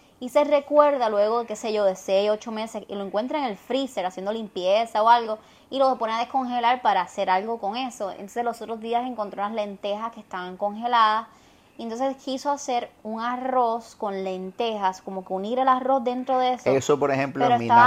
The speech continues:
Speaker 2: natal
Speaker 1: muy
Speaker 2: Guayaquil se
Speaker 1: claro.
Speaker 2: llama moro de lenteja, pero el que hizo le quedó espectacular, el primero,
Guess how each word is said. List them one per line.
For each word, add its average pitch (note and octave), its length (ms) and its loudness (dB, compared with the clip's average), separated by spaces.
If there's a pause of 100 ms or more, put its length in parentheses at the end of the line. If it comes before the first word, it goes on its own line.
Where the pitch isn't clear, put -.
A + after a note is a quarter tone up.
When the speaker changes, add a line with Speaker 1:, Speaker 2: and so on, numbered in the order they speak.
Speaker 2:
natal B3+ 160 8
Speaker 1:
muy C#3 80 8
Speaker 2:
Guayaquil C#3 460 6
se D3 80 8
Speaker 1:
claro. - 160 8
Speaker 2:
llama B2+ 100 6
moro C3 300 4
de C3+ 80 4
lenteja, A#2+ 440 2
pero A#2+ 280 2
el G#2+ 200 -4
que G2+ 200 -4
hizo C#3 240 -2
le B2 120 0
quedó A#2+ 220 2
espectacular, A#2+ 720 0
el G2+ 140 -4
primero, G2+ 400 -8